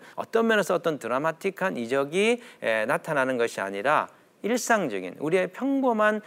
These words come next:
삶을 통하여 이루어지기 때문에 특별히 그런 부분들을,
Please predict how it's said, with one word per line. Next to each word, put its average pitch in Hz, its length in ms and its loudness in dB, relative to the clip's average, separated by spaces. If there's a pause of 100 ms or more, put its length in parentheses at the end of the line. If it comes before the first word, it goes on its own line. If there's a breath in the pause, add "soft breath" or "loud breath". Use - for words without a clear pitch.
(100)
삶을 156 600 -2
통하여 127 480 2
이루어지기 135 680 -2
때문에 117 560 2 (580)
특별히 269 300 2
그런 196 240 6
부분들을, 139 680 4